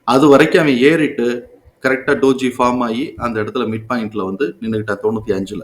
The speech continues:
இப்ப எண்பத்தி ஒண்ணுக்கும் நூத்தி ரெண்டுக்கும் இருக்கிறது இருபது ரூபா அப்படின்னு சொன்னா தொண்ணூத்தி ஒண்ணு to தொண்ணூத்தி ரெண்டுங்கிற மிட் பாயிண்ட்ல வந்து அவன் இப்ப நின்னுட்டு இருக்கிறான்.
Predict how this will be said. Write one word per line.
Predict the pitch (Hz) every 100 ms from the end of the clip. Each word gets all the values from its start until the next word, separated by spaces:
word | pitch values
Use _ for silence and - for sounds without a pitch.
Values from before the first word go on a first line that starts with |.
| - _ _ _ _
இப்ப | _ 151
எண்பத்தி | 143 117 143 151
ஒண்ணுக்கும் | 135 127 139 139 131
நூத்தி | 139 135
ரெண்டுக்கும் | 123 120 127 123
இருக்கிறது | 117 117 110 147
இருபது | 123 131 127
ரூபா | 123 123
அப்படின்னு | 120 104 117
சொன்னா | - 143 165
தொண்ணூத்தி | 139 143 135
ஒண்ணு | 123 120
to | 127
தொண்ணூத்தி | 120 120 120 120
ரெண்டுங்கிற | 113 131 135 127 110
மிட் | 110 -
பாயிண்ட்ல | 120 113 101
வந்து | 92 104 214 _ _ _
அவன் | 117 120
இப்ப | 107 131
நின்னுட்டு | 113 113 110
இருக்கிறான். | 101 95 -